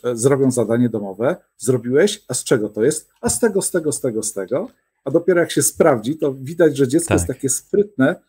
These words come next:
Speaker 1: że jak coś tam napisze, dobra, to, e, zwykle dorośli machną ręką <laughs> i będzie dobrze. I, i Chat G P T też, wydaje mi się, ma takie mechanizmy, że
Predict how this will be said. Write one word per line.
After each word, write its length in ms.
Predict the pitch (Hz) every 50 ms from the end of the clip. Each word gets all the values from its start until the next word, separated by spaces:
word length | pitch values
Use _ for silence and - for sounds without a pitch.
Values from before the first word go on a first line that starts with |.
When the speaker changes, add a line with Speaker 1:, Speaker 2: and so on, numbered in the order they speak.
| _ _ _ _ -
Speaker 1:
że 140 | 110 - 180
jak 140 | 190 185 -
coś 220 | - 240 214 -
tam 180 | - 214 196 185
napisze, 500 | 180 175 - - 349 - - 208 208 202
dobra, 480 | 208 247 240 233 202 185 147 131 117
to, 260 | 113 - 127 131 131 - - - _ - - -
e, 40 | - 151 156 -
zwykle 420 | 131 120 131 139 170 170 - 151 131
dorośli 400 | 123 143 151 160 156 - - 120
machną 280 | 143 131 - 127 123
ręką 440 | 120 127 127 120 110 - 120 139 202 - _ _ _ _ _ _
<laughs> 380 | _ _ - - - - - -
i 40 | 123
będzie 300 | 156 139 135 120 127 123
dobrze. 380 | 117 113 98 98 - 120 135 - _ _ _ - - _ _ _ _ _ -
I, 360 | 170 - 190 190 196 208 - -
i 100 | 160 - - -
Chat 140 | 175 170 165
G 100 | 185 185
P 120 | - 175
T 180 | - _ - 202 202 202 196 - _ _ _ _ _
też, 300 | - 165 202 196 - -
wydaje 300 | 160 131 135 131 147 147
mi 100 | 151 156
się, 140 | - - 123
ma 120 | 123 127
takie 260 | - - - - 123
mechanizmy, 560 | 113 117 110 - 117 123 139 156 139 139 127 120
że 200 | 123 120 117